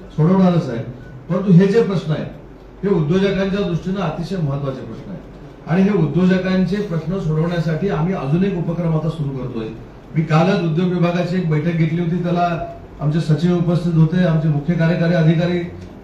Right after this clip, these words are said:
अ, उपस्थित होते, आमचे जॉईंट सीईओ उपस्थित होते.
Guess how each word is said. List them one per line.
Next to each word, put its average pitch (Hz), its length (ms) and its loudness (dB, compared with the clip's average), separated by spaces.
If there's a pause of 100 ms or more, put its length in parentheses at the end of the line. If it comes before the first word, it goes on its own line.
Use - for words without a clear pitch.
अ, 151 100 -2 (380)
उपस्थित 165 360 2
होते, 170 220 4
आमचे 165 260 2 (100)
जॉईंट 175 220 4
सीईओ 180 220 2
उपस्थित 165 360 0
होते. 165 280 4